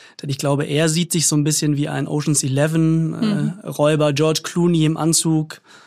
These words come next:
Speaker 1: Ich
Speaker 2: Es
Speaker 1: nehm
Speaker 2: wird ja auch befördert durch diese Serien, die es gibt, ne? Wir alle gucken gerne Haus des Geldes und Ocean's Eleven und sowas, genau.
Speaker 1: Ganz genau. Und ich nehm's von den Reichen und geb's den Armen wieder. So, das ist, glaub ich, so sieht er sich gerne. Und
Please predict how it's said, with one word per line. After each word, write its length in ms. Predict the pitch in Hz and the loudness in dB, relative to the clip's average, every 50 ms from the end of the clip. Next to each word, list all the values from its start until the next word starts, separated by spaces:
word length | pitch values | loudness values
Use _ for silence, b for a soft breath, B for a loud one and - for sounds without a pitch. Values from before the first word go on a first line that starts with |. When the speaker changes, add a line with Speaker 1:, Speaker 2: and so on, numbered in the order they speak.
| B B B B B B B B B | B B B B B B B B B
Speaker 1:
Ich 100 | 165 139 | 0 2
Speaker 2:
Es 60 | 151 | 4
Speaker 1:
nehm 100 | 156 170 | 4 4
Speaker 2:
wird 120 | 170 170 | 4 2
ja 140 | 262 220 208 | 2 0 0
auch 60 | 233 | -2
befördert 480 | 233 - 220 - 233 226 233 214 233 226 | -2 -4 -6 -2 0 0 0 0 0 -2
durch 100 | 247 240 | 0 0
diese 240 | - 247 214 226 220 | 0 0 0 0 -2
Serien, 380 | 190 220 233 233 240 240 233 | 0 0 0 0 0 0 0
die 80 | 220 233 | 0 0
es 100 | 240 - | -2 -2
gibt, 240 | - 247 269 - - | 0 -2 -2 0 0
ne? 160 | 240 240 202 | -2 0 2
Wir 180 | 247 214 - - | 0 0 2 2
alle 180 | 226 226 240 240 | 2 2 0 -2
gucken 380 | - 247 214 202 214 208 202 | -2 -4 -4 -2 -2 -2 0
gerne 420 | 190 202 185 185 202 208 208 214 - - 214 196 | 0 2 2 2 2 0 0 0 0 -2 -2 0
Haus 160 | 240 214 - | 0 0 0
des 180 | - 214 196 - | -2 -4 -4 -2
Geldes 640 | - 202 208 208 196 202 202 208 208 214 208 - | -2 0 0 0 0 0 -2 -2 -2 -2 -4 -4
und 360 | - - 220 208 214 196 - - _ _ - | -2 -2 0 0 0 -2 -4 -8 _ _ -4
Ocean's 320 | 202 208 196 240 240 - | -2 0 2 0 0 0
Eleven 400 | 165 208 202 196 233 220 208 190 | -2 -2 0 0 0 0 -2 -2
und 180 | 180 180 190 180 | -2 -4 -6 -6
sowas, 400 | 190 180 180 196 208 202 - - | -6 -6 -6 -6 -6 -6 -6 -6
genau. 480 | - 185 196 190 180 175 170 180 196 240 - - - | -6 -4 -4 -4 -4 -4 -6 -8 -10 -12 -12 -8 -4
Speaker 1:
Ganz 200 | - 143 135 - | -2 -2 0 0
genau. 340 | 147 135 135 131 131 135 | 0 0 2 2 0 0
Und 240 | 143 131 120 - - B B B B B B B B | 0 -2 -2 -2 -6 B B B B B B B B
ich 100 | B 147 | B 0
nehm's 220 | 143 147 156 147 - | 2 2 2 2 2
von 160 | - 143 131 | 0 2 2
den 100 | 131 131 | 2 4
Reichen 320 | 135 143 165 180 - 151 | 4 4 4 4 2 2
und 120 | 143 143 135 | 2 2 2
geb's 200 | 143 139 - - | 2 0 0 0
den 140 | - 135 | 0 0
Armen 320 | - 147 165 170 170 160 147 | 2 2 2 4 2 2 2
wieder. 340 | 160 151 156 151 151 151 143 | 2 2 2 2 2 0 0
So, 160 | 147 143 143 | 0 0 -2
das 200 | 135 131 123 - | -2 -2 -4 -2
ist, 120 | 156 - - | -4 -4 -2
glaub 140 | 147 135 | -2 -2
ich, 80 | 135 127 | -2 0
so 80 | 143 139 | 0 0
sieht 160 | 147 196 185 | 0 2 2
er 80 | 196 | 2
sich 160 | 170 165 156 - | 0 0 0 0
gerne. 400 | 160 156 160 160 165 165 160 - B B B B B B B B B | 0 2 4 4 2 2 0 -4 B B B B B B B B B
Und 240 | B 139 131 127 - | B -4 -4 -4 -6